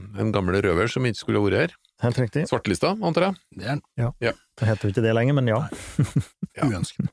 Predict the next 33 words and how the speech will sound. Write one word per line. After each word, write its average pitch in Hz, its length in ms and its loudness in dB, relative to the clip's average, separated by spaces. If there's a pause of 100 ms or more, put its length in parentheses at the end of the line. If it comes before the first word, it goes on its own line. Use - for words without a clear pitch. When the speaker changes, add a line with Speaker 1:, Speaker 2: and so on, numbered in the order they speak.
Speaker 2:
Uønsket. 127 500 0
Speaker 1:
En 123 180 0
uønsket, - 500 -2
ja. - 300 -2
Speaker 3:
Mm. 165 100 2 (540)
Speaker 1:
Svartelista. - 380 -6 (720)
Eh, 143 200 2
<laughs> 139 1600 0
Markus - 360 2
Norseth, 175 440 2 (120)
tusen 135 240 0
takk 156 180 2
for, 151 240 2
eh, 135 240 2
innspillet. 139 580 0 (140)
Eh, 123 360 2
jeg - 340 -4
glemte 123 220 0
av 135 160 2
at 143 160 0
jeg 131 200 0
hadde 120 200 0
noe 120 260 0
til 104 100 0
gode. 101 300 2
Du 113 300 2
ender 120 240 2
opp 85 100 -4
med 113 80 2
en - 60 -8
T-skjorte, 127 400 0 (680)
særlig 131 520 -2 (720)
fordi 101 340 0